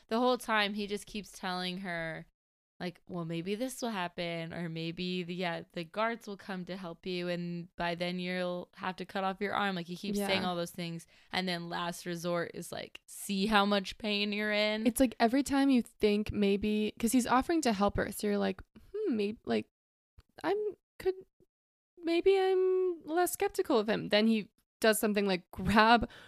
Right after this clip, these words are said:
Speaker 2: her broken arm and twist it. That's ins-, that sounds
Speaker 1: I
Speaker 2: so
Speaker 1: know, but it's
Speaker 2: painful.
Speaker 1: because he needs to use her as a tool.
Speaker 2: Yeah.
Speaker 1: Rather than,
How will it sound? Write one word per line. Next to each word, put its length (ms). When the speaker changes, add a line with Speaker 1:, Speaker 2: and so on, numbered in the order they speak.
Speaker 2:
her 100
broken 600
arm 380
and 240
twist 480
it. 160
That's 240
ins-, 320
that 180
sounds 420
Speaker 1:
I 40
Speaker 2:
so 160
Speaker 1:
know, 380
but 120
it's 80
Speaker 2:
painful. 160
Speaker 1:
because 640
he 260
needs 640
to 140
use 500
her 440
as 260
a 80
tool. 640
Speaker 2:
Yeah. 340
Speaker 1:
Rather 500
than, 640